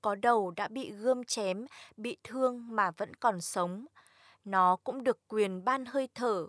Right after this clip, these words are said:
vào tượng con thú, để tượng con thú có thể nói, và khiến những ai không thờ phượng tượng con thú đều bị giết. Nó bắt mọi người, nhỏ và lớn, giàu và nghèo, tự do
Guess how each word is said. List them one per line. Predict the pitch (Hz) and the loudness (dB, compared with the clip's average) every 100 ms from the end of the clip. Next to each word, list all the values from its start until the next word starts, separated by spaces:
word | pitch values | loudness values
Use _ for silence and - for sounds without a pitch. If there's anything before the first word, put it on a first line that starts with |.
| - - | -10 -4
vào | 175 | -4
tượng | - 226 202 - | -2 -2 -2 -2
con | 240 226 | -6 -6
thú, | - 214 196 214 277 - - - | -6 -4 -4 -4 -10 -20 -20 -4
để | 233 226 | 4 4
tượng | - 247 180 | 4 0 2
con | 277 269 | -2 -2
thú | - 226 214 247 - | -4 -2 -2 -2 -2
có | 214 220 | -2 0
thể | 285 214 | -2 -4
nói, | 170 180 180 233 - _ _ _ - | 2 4 4 0 -12 _ _ _ -4
và | 226 202 180 | 2 2 2
khiến | - 214 214 | 0 -2 0
những | 262 - | -6 -2
ai | 269 254 240 | 2 2 0
không | - 254 | -4 -8
thờ | 233 233 190 | -6 -4 -6
phượng | - 226 - _ | -6 -2 -2 _
tượng | 220 - | -2 0
con | - 240 226 | 0 -2 -2
thú | - 202 196 247 | -6 -6 -6 -10
đều | 220 208 | -4 -4
bị | 175 208 | -4 -10
giết. | 180 - 285 - _ _ _ _ _ - _ | -12 -6 -6 -6 _ _ _ _ _ -20 _
Nó | 196 190 | -4 0
bắt | 269 - | 0 0
mọi | 240 233 | -2 -2
người, | 196 190 185 175 165 _ _ _ 202 | -2 -2 -2 -2 -6 _ _ _ -8
nhỏ | 202 190 160 147 _ - | 2 4 2 -2 _ 0
và | 175 | 0
lớn, | 175 180 180 220 - _ _ _ | 2 -2 -2 -8 -16 _ _ _
giàu | - 226 196 190 | 0 4 4 4
và | 196 185 | -2 -2
nghèo, | 190 202 190 175 165 _ _ _ - | -2 2 2 0 -6 _ _ _ -8
tự | - 190 | -6 -4
do | - 226 220 | 2 4 4